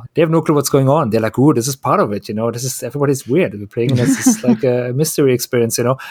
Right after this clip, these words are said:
Speaker 1: I think they're, they're, they're maybe even more open to this than, uh, people who, uh, sort of, like,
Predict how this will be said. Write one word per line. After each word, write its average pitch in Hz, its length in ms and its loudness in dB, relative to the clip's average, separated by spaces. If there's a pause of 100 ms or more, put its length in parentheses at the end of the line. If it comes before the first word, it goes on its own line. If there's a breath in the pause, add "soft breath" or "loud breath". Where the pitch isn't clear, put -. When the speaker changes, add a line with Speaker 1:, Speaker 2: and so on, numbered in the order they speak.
Speaker 1:
I 139 60 0
think 165 160 0
they're, 160 160 6
they're, 147 240 2
they're 135 140 -2
maybe 151 320 4
even 151 140 2
more 160 260 4
open 156 340 2
to 127 100 2
this 113 340 -2
than, 123 280 0
uh, 123 160 0
people 135 320 -2
who, 117 220 4
uh, 113 180 4 (540 soft breath)
sort 127 180 0
of, 127 40 2
like, 123 200 0